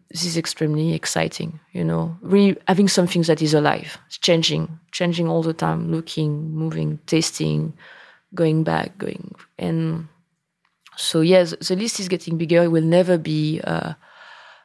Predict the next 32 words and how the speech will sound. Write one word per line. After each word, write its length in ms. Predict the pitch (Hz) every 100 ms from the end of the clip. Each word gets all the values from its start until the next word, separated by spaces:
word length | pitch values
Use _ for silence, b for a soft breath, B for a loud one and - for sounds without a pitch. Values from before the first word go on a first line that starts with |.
| _
a 120 | -
two 200 | - -
books 440 | 160 165 - - -
type 320 | 82 82 -
of 200 | - -
list. 480 | 208 208 190 - -
Uh, 440 | - 170 170 175
I 140 | - 175 165
am 60 |
not 240 | 165 165 -
in 100 | 170
for 380 | - 170 - -
building 380 | - 85 80 82
vertical. 760 | 82 107 - 202 - 190 190 185
It's 220 | 180 165
not 160 | 170 165
really 180 | -
what 200 | 170 175
I, 240 | - 170 - -
I'm 260 | - 120
into. 440 | 85 190 - - 87
I 60 |
work 280 | 80 82 82
with 120 | 85
this 100 | 80
type 240 | - 104 -
of 180 | - -
list. 360 | 85 - - B B B B B B B -
Uh, 600 | - 87 87 - - - - _ _ _ _ _ -
yes, 400 | - 202 190 -
it's 120 | 180 -
awesome 920 | - 185 - 185 175 175 170 165 170